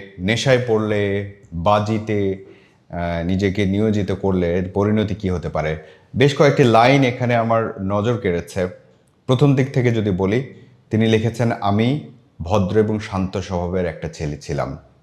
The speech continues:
সবাই আমাকে আদর করত এবং বিশ্বাস করত, সম্মান করত।" তারপরে কি হলো? "বন্ধু বান্ধবীদের সাথে মিশে ওদের দেখানো লোভে পড়লাম। দেখতাম ওরা বাজি ধরে টাকা কামিয়ে ঘোরাঘুরি করছে, চিল করছে।"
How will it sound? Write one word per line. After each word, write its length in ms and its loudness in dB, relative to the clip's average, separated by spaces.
সবাই 340 0
আমাকে 280 -4
আদর 200 0
করত 320 -8
এবং 220 -4
বিশ্বাস 380 -8
করত, 360 -14
সম্মান 380 -2
করত।" 400 -10
তারপরে 360 -2
কি 160 -4
হলো? 420 -4
"বন্ধু 280 6
বান্ধবীদের 420 6
সাথে 320 0
মিশে 420 2
ওদের 300 2
দেখানো 320 -2
লোভে 320 0
পড়লাম। 520 0
দেখতাম 420 0
ওরা 160 2
বাজি 360 0
ধরে 260 -4
টাকা 300 -6
কামিয়ে 360 -4
ঘোরাঘুরি 500 -6
করছে, 600 -2
চিল 260 2
করছে।" 460 -8